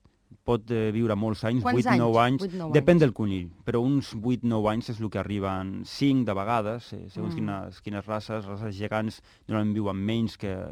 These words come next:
Speaker 1: que, que els nans, però ja dic, en principi, si es manté bé, eh, no hi ha visites al veterinari
Speaker 2: I, i és millor que
Speaker 1: i
Speaker 2: estigui sol o acompanyat?
Speaker 1: A veure, depèn què fiquem allà.
Speaker 2: Mhm.
Speaker 1: Si fiquem dos
Speaker 2: Sí, home.
Speaker 1: mascles,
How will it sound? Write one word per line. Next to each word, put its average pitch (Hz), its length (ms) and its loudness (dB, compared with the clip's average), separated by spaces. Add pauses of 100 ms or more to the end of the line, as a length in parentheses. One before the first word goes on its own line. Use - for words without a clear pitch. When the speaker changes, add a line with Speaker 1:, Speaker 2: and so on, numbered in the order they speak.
Speaker 1:
que, 87 280 -12
que - 80 -10
els 98 120 -10
nans, 107 360 -4 (440)
però 135 120 6
ja 147 80 8
dic, 131 180 4
en 113 80 4
principi, 120 480 0
si - 140 -4
es 90 160 -6
manté 98 360 -2
bé, 113 280 -2 (340)
eh, 98 680 -4
no 131 300 4
hi 120 60 6
ha 110 60 6
visites 104 360 -2
al 95 80 -2
veterinari 92 540 -2
Speaker 2:
I, 117 480 -4
i 240 60 -2
és 233 100 -8
millor 254 220 0
que 214 80 0
Speaker 1:
i 202 40 -2
Speaker 2:
estigui 196 220 -4
sol 269 340 -2
o 330 80 -2
acompanyat? 233 600 -4 (240)
Speaker 1:
A 131 120 6
veure, 139 260 8 (200)
depèn 123 500 0
què 113 100 -2
fiquem 107 320 2
allà. 87 400 -2
Speaker 2:
Mhm. 185 280 0
Speaker 1:
Si 127 100 4
fiquem 147 520 6
dos 147 120 8
Speaker 2:
Sí, 143 60 4
home. 143 120 10
Speaker 1:
mascles, 170 480 6